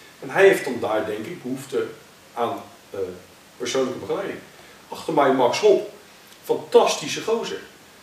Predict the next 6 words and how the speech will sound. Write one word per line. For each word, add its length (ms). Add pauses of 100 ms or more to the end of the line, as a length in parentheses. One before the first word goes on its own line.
(140)
Eh, 100 (460)
super 420
mentaliteit, 680 (260)
super, 680 (320)
eh, 180
talent, 480